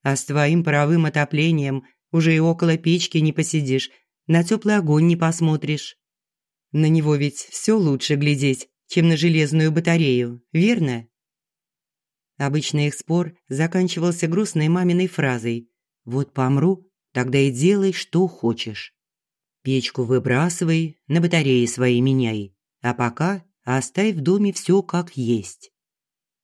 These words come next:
Вот и получается, что теперь можно всё поменять. Но почему-то не хочется. И в самом деле, трудно ей сбегать во двор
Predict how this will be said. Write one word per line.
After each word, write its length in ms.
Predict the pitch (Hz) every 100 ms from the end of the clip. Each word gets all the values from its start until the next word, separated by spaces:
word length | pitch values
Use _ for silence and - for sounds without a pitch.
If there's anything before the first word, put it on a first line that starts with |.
| _ _ _ _ _
Вот 360 | 165 160 196 233
и 40 |
получается, 1040 | 226 196 185 - 196 196 185 - 170 165 165
что 280 | - - 165
теперь 400 | 170 175 208 202
можно 400 | 190 185 160 156
всё 260 | - - 233
поменять. 680 | 160 143 143 147 147 - - _ _ _ _ _
Но 160 | 180 180
почему-то 500 | 175 - 180 170 180
не 140 | 185
хочется. 680 | 175 139 131 - - 135 139 - _ _ _ _
И 100 | 160
в 40 |
самом 380 | - 156 151 143
деле, 400 | 139 143 139 139 _ _ _
трудно 280 | 254 214 143
ей 160 | 139
сбегать 420 | 139 151 139 147
во 180 | 147 156
двор 300 | 160 139 135